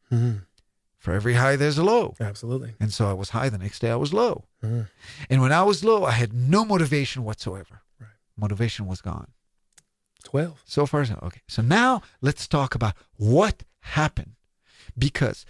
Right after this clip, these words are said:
Speaker 2: if you and I or somebody else who's listening to this podcast is facing the same issue,
Speaker 1: Mm-hmm.
Speaker 2: is gonna be able to put names, to put terminology, objective terminology on what happened in the mind.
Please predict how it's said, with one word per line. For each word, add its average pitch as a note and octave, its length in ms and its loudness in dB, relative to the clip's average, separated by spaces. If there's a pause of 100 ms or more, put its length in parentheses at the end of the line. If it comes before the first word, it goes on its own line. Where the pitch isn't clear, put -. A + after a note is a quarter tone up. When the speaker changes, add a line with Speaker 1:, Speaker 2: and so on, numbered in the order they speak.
(300)
Speaker 2:
if - 240 -2
you E3+ 180 6
and G#3 100 0
I G2+ 500 -6
or A#2+ 180 -2
somebody E3 520 -2
else B2 200 -2
who's A#2+ 140 -4
listening C3+ 300 -2
to A2 100 -4
this A#2 200 -2
podcast A2 460 -2
is A#2 120 -6
facing C#3 380 -2
the A2+ 60 -2
same C#3+ 280 -4
issue, G#2+ 400 -6
Speaker 1:
Mm-hmm. - 260 -8
Speaker 2:
is C#3 80 -4
gonna C3 160 0
be C3+ 80 2
able C#3+ 160 0
to - 140 -8
put - 260 -2
names, D#3+ 580 2
to - 80 -2
put - 220 -6
terminology, C#3 720 -2
objective A#2 520 -4
terminology C3 640 -2
on A#2 240 -2
what C3+ 160 -2
happened - 340 -4
in C3 100 -2
the A#2+ 60 0
mind. D3 400 -2